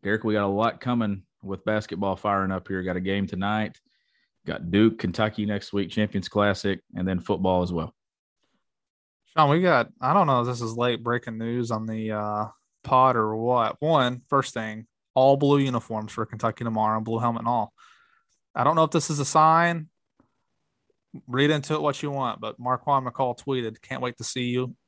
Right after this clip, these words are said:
Speaker 2: Can't wait to see everyone tomorrow." What, what, what we think that means? He put the blue heart in there. We think he's playing tomorrow. We think he's just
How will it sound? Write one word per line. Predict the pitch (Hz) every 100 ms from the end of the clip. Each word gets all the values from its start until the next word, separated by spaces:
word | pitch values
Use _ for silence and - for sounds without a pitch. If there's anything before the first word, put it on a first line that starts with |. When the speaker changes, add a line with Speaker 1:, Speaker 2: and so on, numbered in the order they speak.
| _ -
Speaker 2:
Can't | 147
wait | 143 -
to |
see | - 139
everyone | 127 123 120
tomorrow." | 120 113 113 104 98 - _ _ _ _ _ _ _ _ _ _ _ _ -
What, | 131 123
what, | 127 135
what | 131
we |
think | 131 120
that | 117
means? | 120 117
He | 110
put | 127
the | 117
blue | 120 123
heart | 123 127
in | 135
there. | 135 139
We | 127
think | 131 120
he's | 123
playing | 135 156
tomorrow. | 196 202 214 220 214
We | 131
think | 120
he's | 117
just | 113 113